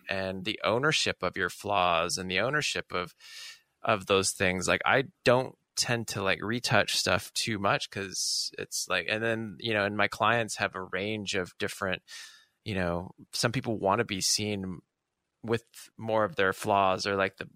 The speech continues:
the, the not so, not as, like, fake smooth skin and, and stuff like that. And it is, it really comes down to that level of, of how much self-love you have, how much, how much confidence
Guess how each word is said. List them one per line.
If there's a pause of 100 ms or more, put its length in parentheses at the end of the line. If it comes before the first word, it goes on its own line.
(120)
the,
the
not
so,
not
as,
like,
fake
smooth
skin
and,
and
stuff
like
that.
And (360)
it
is,
it
really
comes
down
to
that
level
of,
of
how
much (400)
self-love
you
have,
how
much,
how
much
confidence